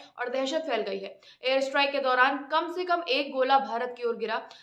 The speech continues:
चम्फाई जिले के एक अधिकारी के अनुसार कोई हताहत नहीं हुआ, लेकिन सीमा के पास एक नदी तट पर एक ट्रक क्षतिग्रस्त हो गया है। जानकारी के मुताबिक म्यांमार की सैन्य सरकार के निर्देश पर मंगलवार यानी कि दस जनवरी को चिन नेशनल आर्मी सीएनए के विक्टोरिया कैंप पर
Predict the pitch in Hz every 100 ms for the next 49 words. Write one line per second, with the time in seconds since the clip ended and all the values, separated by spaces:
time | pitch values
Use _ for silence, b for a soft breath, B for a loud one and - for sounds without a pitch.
0 | _ 262 254 262 269 262 262 269 277 277
1 | 226 233 240 233 285 277 226 214 226 233
2 | - 277 277 302 247 233 214 220 208 202
3 | 185 180 B B B 254 339 330 202 240
4 | 247 233 226 220 247 285 277 233 226 240
5 | - 269 285 277 277 240 247 247 B B
6 | _ 320 302 - - 247 240 240 247 240
7 | 196 196 185 190 b b _ 262 262 269
8 | 311 359 370 359 359 349 381 302 240 226
9 | 247 294 294 311 311 285 269 320 330 302
10 | 294 254 254 269 294 277 240 226 285 285
11 | 247 240 B B 262 294 339 339 349 330
12 | 285 285 262 254 247 247 262 320 330 277
13 | 277 320 320 262 247 262 269 233 226 247
14 | 254 247 226 240 254 262 262 233 240 269
15 | 269 269 320 285 240 233 240 262